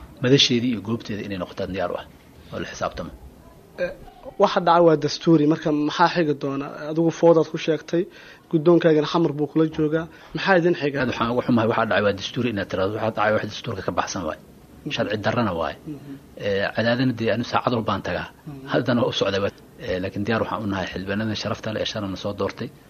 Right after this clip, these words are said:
Speaker 1: eh, oon qadarin iyo ixtiraam badan aan u hayno. Ciddii gaar ahoo cabanaysa iyo wixii cabasho oo jiro, si caqli gal ahoo maangal inaan ku xallinaan diyaar u nahay.
Speaker 2: Madaxweyne, ma aaminsan tahay in baarlamaanku arrin siyaasadeed ay ka dhex jirto oo kala qaybsan yahay baarlamaanka Galmudug?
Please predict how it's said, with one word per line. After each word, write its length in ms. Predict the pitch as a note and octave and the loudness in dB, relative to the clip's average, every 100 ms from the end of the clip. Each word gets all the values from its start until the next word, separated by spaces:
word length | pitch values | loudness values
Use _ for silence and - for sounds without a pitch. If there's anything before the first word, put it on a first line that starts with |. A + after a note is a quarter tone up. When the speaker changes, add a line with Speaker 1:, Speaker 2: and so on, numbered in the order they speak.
| - - - | -20 -20 -18
Speaker 1:
eh, 360 | - F#2 F2+ F2+ | -8 -4 -2 -4
oon 120 | - | -6
qadarin 380 | F#2 A2 A#2+ C3+ | -6 -2 2 4
iyo 120 | A#2 G2 | 2 -4
ixtiraam 320 | - A#2 A2+ | -2 -2 0
badan 180 | A2+ B2 | 0 -2
aan 140 | A#2 | -2
u 60 | B2+ | -2
hayno. 240 | A2 F2+ D#2+ - - - - | -4 -6 -10 -18 -20 -20 -2
Ciddii 340 | C#3 A2 A#2 | 0 2 -2
gaar 220 | A#2 B2 A2+ | 2 0 0
ahoo 240 | G2 F2+ | -2 -4
cabanaysa 480 | - G2+ G#2+ G2+ - | -2 0 0 -2 -6
iyo 180 | G2 F#2 | -8 -6
wixii 260 | A2 A2 G2+ | -6 -6 -6
cabasho 340 | - G2+ G2 E3 | -2 -2 -2 -4
oo 120 | G#2+ | -6
jiro, 200 | F2+ - - - _ | -8 -14 -20 -20 _
si 180 | - - | -20 -10
caqli 280 | - G2+ G#2+ | -4 -4 -4
gal 140 | G#2+ A#2+ | -6 -6
ahoo 140 | F#2+ | -6
maangal 300 | F#2 F#2 G2 G2+ | -6 -8 -8 -8
inaan 180 | F#2+ | -8
ku 80 | F2 | -12
xallinaan 360 | - F#2 E2+ E2 | -12 -12 -12 -10
diyaar 180 | E2 - | -10 -12
u 40 | |
nahay. 120 | - | -8
Speaker 2:
Madaxweyne, 420 | G3 G#3 G3 F#3 | -2 -2 2 2
ma 100 | E3+ | 2
aaminsan 440 | F3+ D#3+ D#3 - G3 | 2 0 0 0 -2
tahay 260 | G3 D#3 F3 | -2 -4 0
in 100 | E3+ | 0
baarlamaanku 760 | D#3+ D#3+ F3 E3+ D#3+ D3 - D#3+ D3 G#3+ B3 - | 0 0 0 2 0 -2 -6 -10 -10 -12 -16 -12
arrin 240 | F3 E3 F#3 | -4 0 0
siyaasadeed 480 | - E3+ D3+ E3+ | 2 0 2 0
ay 60 | E3 | 0
ka 80 | E3 | -2
dhex 140 | D#3+ | -6
jirto 180 | D3 D3 | -8 -8
oo 40 | D3+ | -6
kala 160 | D3+ | -6
qaybsan 320 | D3 D3+ - D#3+ | -8 -8 -6 -6
yahay 160 | D3 | -6
baarlamaanka 420 | C#3+ C#3+ D3+ D3+ D3+ | -8 -4 -2 -2 -4
Galmudug? 360 | D#3 F3+ G#3 | -4 -4 -6